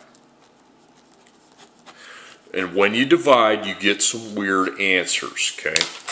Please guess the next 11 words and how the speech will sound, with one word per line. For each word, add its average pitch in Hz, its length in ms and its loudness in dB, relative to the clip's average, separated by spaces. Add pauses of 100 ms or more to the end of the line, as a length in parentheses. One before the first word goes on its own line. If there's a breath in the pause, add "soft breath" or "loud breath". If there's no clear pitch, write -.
(1400 loud breath)
So - 140 -10
fifteen 117 500 0
point 107 240 -2
five - 360 -4
nine 90 480 0
divided 85 320 -2
by 85 80 0
one 85 240 -4
point 85 340 -10
one 80 220 -6
five. - 380 -2